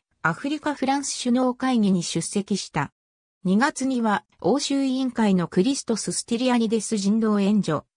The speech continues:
市民保護担当委員と会談。二千十七年三月には、ロシアのセルゲイ・ラブロフ外相と会談し、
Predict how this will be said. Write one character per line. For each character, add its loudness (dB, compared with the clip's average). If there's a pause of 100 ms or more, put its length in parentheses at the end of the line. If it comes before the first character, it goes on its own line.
(120)
市 -6
民 2
保 2
護 0
担 -2
当 2
委 2
員 4
と -6
会 -2
談。 0 (600)
二 2
千 -2
十 0
七 0
年 2
三 0
月 -2
に 2
は、 0 (220)
ロ 2
シ 0
ア 4
の 0
セ -2
ル 0
ゲ 0
イ・ 0
ラ 2
ブ 2
ロ 2
フ -4
外 -2
相 2
と -6
会 0
談 0
し、 -4